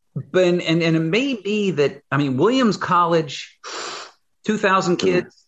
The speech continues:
Speaker 1: there, small faculty. It's, it's a hothouse that's hard to
Speaker 2: Yeah, I
Speaker 1: make
Speaker 2: know.
Speaker 1: your way through without, without running up, uh, uh, against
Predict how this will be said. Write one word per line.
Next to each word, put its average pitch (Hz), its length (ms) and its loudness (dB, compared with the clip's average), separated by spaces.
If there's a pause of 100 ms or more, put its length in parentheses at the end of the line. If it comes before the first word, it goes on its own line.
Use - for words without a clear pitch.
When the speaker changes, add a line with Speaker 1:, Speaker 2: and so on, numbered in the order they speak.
Speaker 1:
there, 160 580 0
small 185 480 0
faculty. 165 1000 -2 (680)
It's, 156 220 -2
it's 151 140 -6
a 147 80 0
hothouse 95 760 -2
that's 127 220 -6
hard 156 720 0 (140)
to 127 360 -2
Speaker 2:
Yeah, 92 300 0 (140)
I 82 40 -2
Speaker 1:
make 76 140 0
Speaker 2:
know. 73 80 -2
Speaker 1:
your 71 140 -4
way - 220 -16 (160)
through 131 340 2
without, 110 600 2
without 110 460 0
running 113 440 0
up, 101 240 -2 (160)
uh, 107 40 -6
uh, 104 520 -2
against 107 600 -2